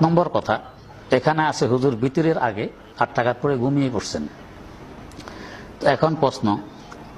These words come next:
যদি তারাবি হইতো, এটা মসজিদে পড়ছেন, তো তারাবি পড়ে মসজিদে হুজুর ঘুমিয়ে গেছেন, আর সাহাবা কেরাম বসে রইলেন।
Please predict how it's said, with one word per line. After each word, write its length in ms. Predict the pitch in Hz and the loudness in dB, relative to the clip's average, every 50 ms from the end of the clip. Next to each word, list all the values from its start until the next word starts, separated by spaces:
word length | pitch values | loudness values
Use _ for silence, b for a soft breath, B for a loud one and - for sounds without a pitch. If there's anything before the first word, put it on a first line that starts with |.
| - - 113 | -8 -2 2
যদি 220 | 117 117 113 123 | 2 4 4 4
তারাবি 440 | 120 120 117 117 120 117 113 147 165 | 4 4 2 2 2 2 2 2 2
হইতো, 240 | 139 139 143 135 127 | 2 2 2 2 0
এটা 240 | 107 95 - 104 98 - - - - - | 0 0 0 -2 -2 -2 -8 -12 -6 -4
মসজিদে 380 | 113 117 - - 143 139 139 107 | -4 -2 0 0 2 2 2 0
পড়ছেন, 340 | 117 104 - - 104 98 104 - - - - - - - - - | -2 -4 -4 -4 -4 -4 -4 -6 -12 -20 -20 -20 -20 -20 -2 -2
তো 60 | 135 | -2
তারাবি 300 | - - 127 131 127 117 | 2 2 2 2 2 2
পড়ে 120 | 135 143 | 2 2
মসজিদে 320 | 127 131 110 - - 135 131 | 2 0 0 0 0 2 2
হুজুর 180 | 135 139 131 | 2 4 4
ঘুমিয়ে 240 | 123 135 147 160 151 | 4 4 4 4 4
গেছেন, 200 | 135 104 - 95 - - - - - - - - - - - - - - | 2 0 -2 -8 -10 -14 -20 -20 -20 -20 -20 -18 -18 -18 -18 -16 -4 -4
আর 60 | 123 | -2
সাহাবা 320 | 110 - 127 123 123 131 127 | 0 2 2 2 2 2 2
কেরাম 240 | 123 131 131 127 | 2 2 2 2
বসে 180 | 120 113 107 127 | 0 2 2 2
রইলেন। 260 | 120 120 110 110 113 | 2 2 0 -2 -6